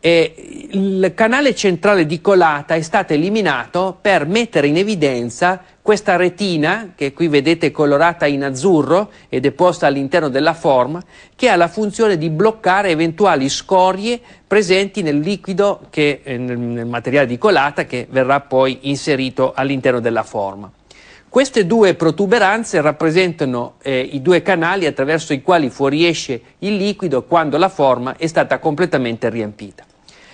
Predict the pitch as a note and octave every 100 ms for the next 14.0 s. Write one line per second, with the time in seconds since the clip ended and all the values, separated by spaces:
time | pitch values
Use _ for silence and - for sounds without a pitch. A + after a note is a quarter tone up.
0 | - - F3+ F3+ - C#4 B3+ F#3+ - D3
1 | C#3+ - D#3 D3+ D3 D#3+ - - F3+ E3+
2 | E3+ E3 E3+ F3 A3+ F#3 D3+ C#3 - C#3+
3 | D#3 E3 D#3 F#3+ F3 - D3+ D3+ F#3 F3
4 | F#3 B3 A#3 G3+ G3 C#3 F#3+ - C#3 D3
5 | D#3+ C#3+ C3+ F#3 - G3+ F#3 D3+ B2+ C3
6 | B2 _ - B2+ D3+ D#3 D#3+ C3+ B2 -
7 | - _ - B2 B2 A#2+ C3 C3+ B2+ C3
8 | C3+ D3+ D3 F3 - B2+ B2 D#3+ E3+ D3
9 | B2+ D#3 C4 - _ _ _ C#3 F3 D3+
10 | C#3+ E3+ F#3 D#3+ C#3 A#2+ - _ G3+ D#3
11 | C3+ D3+ C3 - G#3+ C4+ - _ _ _
12 | _ - C#3+ D#3+ D3 F#3 F#3+ G3 E3+ -
13 | F3+ E3 C#3 C#3 B2 C#3 B2+ - A3 C4+